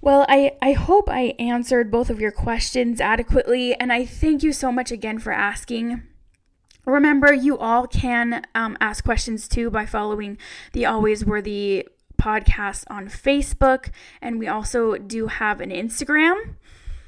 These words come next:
and that is going to be linked in the show notes. Uh, the Facebook group will also be linked in the show notes. You can follow my personal Instagram page as well, and that is linked in the bio of the Always Worthy podcast page on Instagram. So if you'd like to follow me personally,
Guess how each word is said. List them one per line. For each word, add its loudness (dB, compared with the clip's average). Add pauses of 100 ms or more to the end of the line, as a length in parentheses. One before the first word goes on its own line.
(1160)
and 2
that 4
is 4
going 2
to -8
be -2
linked -4
in -4
the -4
show -6
notes. -6
Uh, -4
the -2 (160)
Facebook 2
group -2
will 0
also -6
be -2
linked 0
in -2
the 2
show 0
notes. 0 (400)
You 0
can 2
follow 6
my -2
personal 8
Instagram 2
page 0
as 0
well, 2 (760)
and -2
that -2
is -4
linked -4
in 0
the -2
bio -4
of -8
the -8
Always -6
Worthy -8
podcast -4
page -8
on -12
Instagram. -4
So -8
if -10
you'd -12
like -4
to -12
follow 4
me 2
personally, 2